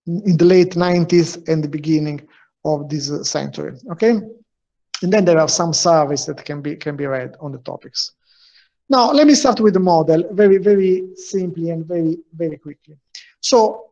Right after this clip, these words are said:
uh, this will be the more tech-, technical part, uh, but not, not that technical. So for each individual I, you have an outcome X, which is a, a, an objective measure of, of individual advantage.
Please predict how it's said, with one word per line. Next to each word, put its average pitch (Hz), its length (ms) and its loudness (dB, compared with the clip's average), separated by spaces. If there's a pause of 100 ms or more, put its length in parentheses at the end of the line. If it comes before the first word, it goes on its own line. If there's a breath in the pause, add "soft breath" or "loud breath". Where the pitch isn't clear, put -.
uh, 196 840 -2
this 208 140 -6
will 202 100 -4
be 196 100 2
the 185 80 0
more 190 200 2
tech-, 190 420 0
technical 170 420 0
part, 165 340 2 (120)
uh, 165 120 0
but 165 120 -6
not, 170 140 -2 (200)
not 165 200 -2
that 156 200 -4
technical. - 460 -18 (240 soft breath)
So 247 180 2
for 247 200 4
each 320 200 4
individual 214 800 0 (260)
I, 180 600 -4 (200)
you 180 160 0
have 180 100 2
an 185 100 0
outcome 226 580 0
X, 180 460 -2 (240)
which 170 260 -6
is 160 100 -8
a, 170 220 -2
a, 170 80 -4 (160)
an 170 80 -6
objective 165 540 -4
measure 175 340 -2
of, 175 300 0
of 160 100 0
individual 170 320 2
advantage. 156 760 -4